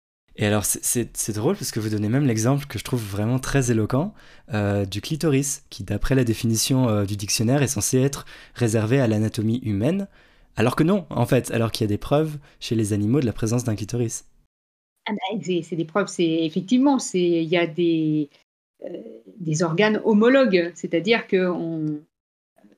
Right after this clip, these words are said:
Speaker 2: par exemple, chez tous les mammifères, hein, eh bien, le, quand on regarde les, les organes génitaux, euh, femelles, eh bien, euh, il y a, il y a des structures qui sont, euh, ce qu'on appelle homologues, c'est-à-dire qui, qui ont la même position par rapport à, les unes par rapport aux autres,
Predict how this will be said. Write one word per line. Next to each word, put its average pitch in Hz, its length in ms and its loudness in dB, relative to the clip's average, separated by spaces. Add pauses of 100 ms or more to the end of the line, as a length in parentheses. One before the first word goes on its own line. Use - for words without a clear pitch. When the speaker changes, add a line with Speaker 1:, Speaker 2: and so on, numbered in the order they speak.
(120)
Speaker 2:
par 156 140 0
exemple, 180 400 0
chez 180 160 0
tous 220 120 0
les 214 120 4
mammifères, 202 760 4
hein, 180 220 0
eh 156 40 -14
bien, 175 340 -6
le, 160 500 -6 (100)
quand 165 180 -10
on - 20 -18
regarde 170 300 -10
les, 151 400 -8 (280)
les 180 160 0
organes 185 300 2
génitaux, 185 720 2
euh, 160 100 -10
femelles, 196 640 4 (240)
eh 160 100 -6
bien, 208 400 -2
euh, 160 480 -4 (160)
il 175 100 -8
y 190 40 4
a, 208 160 2
il 190 80 0
y 208 40 6
a 208 40 6
des 185 120 2
structures 285 580 0
qui - 140 -10
sont, 277 400 0 (180)
euh, 175 60 -10
ce - 80 -16
qu'on 170 100 -8
appelle 185 320 0
homologues, 220 500 4
c'est-à-dire 190 380 -4
qui, 180 220 -4 (220)
qui - 120 -2
ont 208 120 2
la 185 120 2
même 208 240 2
position 202 560 -2
par 175 160 -4
rapport 170 440 -4
à, 151 340 -4
les 175 180 0
unes 196 120 2
par 185 100 -4
rapport 160 280 -4
aux 160 160 -4
autres, 240 400 0